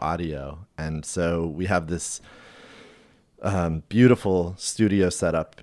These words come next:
at our, um, studio in Chelsea, um, where we record Time Sensitive. And then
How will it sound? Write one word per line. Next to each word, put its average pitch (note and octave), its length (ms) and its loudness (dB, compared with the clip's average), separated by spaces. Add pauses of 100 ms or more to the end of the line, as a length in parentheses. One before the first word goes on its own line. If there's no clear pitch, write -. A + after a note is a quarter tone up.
(140)
at F2 160 -6
our, D#2 420 -6
um, D#2 420 -10
studio E2+ 600 -2
in D#2 240 -6
Chelsea, D2+ 640 -6 (120)
um, D2+ 400 -8 (480)
where F2 320 0
we E2 160 -4
record B2+ 500 2
Time D2+ 280 -6
Sensitive. - 800 -10 (160)
And F2 180 -4
then E2+ 420 -4